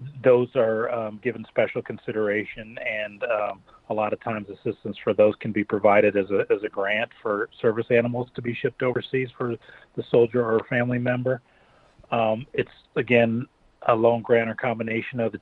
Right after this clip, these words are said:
two. Um, the max on this category is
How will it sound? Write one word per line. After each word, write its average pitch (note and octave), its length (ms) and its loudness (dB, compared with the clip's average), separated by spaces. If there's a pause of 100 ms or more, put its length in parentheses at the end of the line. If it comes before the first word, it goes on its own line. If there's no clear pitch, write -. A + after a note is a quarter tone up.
two. B2 380 2 (400)
Um, G#2+ 360 -6
the G#2 140 4
max A#2 360 2
on A2+ 140 4
this G#2+ 120 -4
category A2+ 520 4
is F#2 60 -10